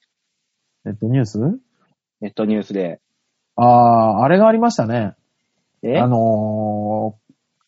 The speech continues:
Speaker 1: 北朝鮮から八発ミサイルが飛んできて。
Speaker 2: どうでもいいわ、もう。
Speaker 1: <laughs> 知ってます？
Speaker 2: どうでもいいよ。
Speaker 1: 馬場さん。あのー、
Speaker 2: え？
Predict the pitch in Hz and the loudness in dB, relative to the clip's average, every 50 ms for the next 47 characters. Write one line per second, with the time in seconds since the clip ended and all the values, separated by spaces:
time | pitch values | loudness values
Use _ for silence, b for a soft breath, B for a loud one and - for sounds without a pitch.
0 | _ _ _ _ _ _ _ _ _ _ _ _ - 170 170 - 190 180 175 180 | _ _ _ _ _ _ _ _ _ _ _ _ -2 -2 0 0 -2 0 0 -2
1 | 156 135 - 110 110 98 - 117 107 - _ 151 143 143 _ 135 123 117 110 - | -2 -2 -2 -2 -4 -4 -4 -6 -6 -2 _ -2 -2 -2 _ -4 -4 -4 -6 -8
2 | _ _ _ _ _ - 135 139 131 180 165 151 123 110 107 104 - 107 104 101 | _ _ _ _ _ -4 -4 0 0 2 2 2 2 0 -2 -6 -6 -6 -6 -8
3 | 104 104 - - 107 104 123 - _ _ _ _ _ _ - 117 131 175 226 247 | -10 -12 -14 -16 -16 -16 -16 -20 _ _ _ _ _ _ 2 4 6 6 8 6
4 | 277 294 320 330 302 - 120 - - - _ - 214 208 143 180 180 131 - - | 6 8 8 6 6 6 4 2 0 0 _ 4 6 6 6 6 4 4 2 2
5 | - 208 - - 185 147 - 202 151 - _ _ _ _ _ _ - - _ _ | 2 2 4 4 2 0 0 -2 -4 -4 _ _ _ _ _ _ -20 -20 _ _
6 | - - - 156 151 - 285 339 349 285 185 220 247 262 262 262 262 269 247 - | -12 -4 -2 -2 2 4 6 6 6 6 6 6 6 6 6 6 6 6 4 2
7 | - - - _ _ - 127 127 135 139 139 135 135 131 127 127 127 120 127 165 | 0 -2 -6 _ _ 0 0 2 2 2 2 2 2 2 0 0 0 -2 -4 -6